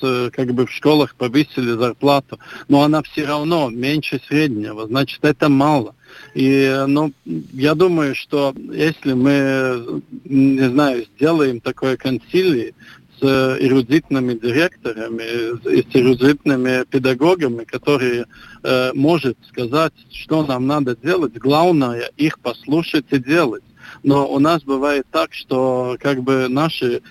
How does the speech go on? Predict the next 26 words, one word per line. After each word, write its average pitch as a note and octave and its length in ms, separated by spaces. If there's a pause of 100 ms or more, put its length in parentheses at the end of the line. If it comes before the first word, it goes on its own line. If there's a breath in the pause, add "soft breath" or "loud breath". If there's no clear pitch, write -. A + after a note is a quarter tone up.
(140)
эрудиты B2+ 560
говорят, C3 420
что - 200
нам C3+ 300
надо C3+ 300
делать C3 340 (160)
так, E3+ 220 (320 loud breath)
но C#3+ 120
как D#3 200
бы C3+ 140
министерство D3 1000
не C#3+ 160 (100)
слышит. G3 500
Министерство B2+ 600
говорит: C3+ 400
«Нет, D3 220
нет, E3 220
нет, G#3 220
мы C3+ 160
всё D3 220
это D3 260
делаем, B2+ 500
у B2+ 40
нас D3 180
всё F#3 360
отлично». - 600